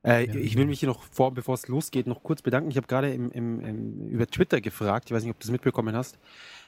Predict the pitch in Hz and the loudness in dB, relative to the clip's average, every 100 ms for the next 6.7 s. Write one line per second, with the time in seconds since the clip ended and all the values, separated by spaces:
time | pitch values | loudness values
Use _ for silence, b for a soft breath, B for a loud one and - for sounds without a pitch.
0 | _ - 113 107 104 104 - _ _ _ | _ 2 2 2 -2 -6 -10 _ _ _
1 | - - - 123 - 113 - 117 135 110 | -16 -16 -2 -2 2 2 4 2 2 -4
2 | - - 104 - 104 95 90 - _ _ | -2 0 0 2 0 2 -2 -4 _ _
3 | _ _ _ _ - 117 117 104 113 113 | _ _ _ _ -2 2 2 2 4 6
4 | 143 127 113 110 107 90 - - _ _ | 4 2 2 0 0 -4 -10 -20 _ _
5 | _ _ _ - - 175 - 175 170 196 | _ _ _ -4 0 2 4 4 4 0
6 | - 170 175 - 139 202 | -2 -2 -2 -2 0 2